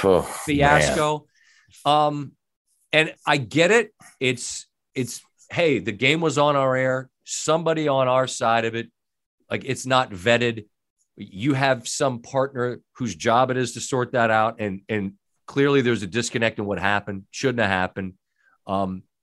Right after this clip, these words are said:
Speaker 2: and yet I read that some of the schools that have s-, agreed to play this Bishop Sycamore, and everybody in the state of Ohio knew the score already. They knew it wasn't, like, a real school. They
Speaker 1: Mm.
Speaker 2: just, they played 'em anyway.
Speaker 1: Yeah.
Speaker 2: And I M G knew that had to know the score,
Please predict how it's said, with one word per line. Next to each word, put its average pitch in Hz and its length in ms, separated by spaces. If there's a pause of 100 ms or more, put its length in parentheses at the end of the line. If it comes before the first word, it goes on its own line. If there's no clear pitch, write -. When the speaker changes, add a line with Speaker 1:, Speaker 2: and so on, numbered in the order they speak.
(140)
Speaker 2:
and 127 180
yet 151 300
I 127 120
read 135 360
that 139 140
some 156 220
of 165 60
the 139 60
schools 135 380
that 127 80
have 110 100
s-, - 300
agreed 123 380
to 123 60
play 135 260
this 135 180
Bishop 120 360
Sycamore, 110 640 (320)
and 135 240
everybody 185 400
in 143 80
the 123 80
state 135 220
of 123 80
Ohio 120 240
knew 123 200
the 117 120
score 127 340
already. 113 540
They 143 100
knew 165 180
it 139 60
wasn't, 127 260
like, 110 100
a 107 80
real 110 280
school. 131 480 (360)
They 98 80
Speaker 1:
Mm. 98 100
Speaker 2:
just, 127 300
they 127 120
played 131 440
'em 165 80
anyway. 151 360 (380)
Speaker 1:
Yeah. 95 200
Speaker 2:
And 156 80
I 196 160
M 214 140
G 226 220
knew 220 180
that 156 100
had 139 180
to 139 80
know 127 160
the 117 80
score, 104 400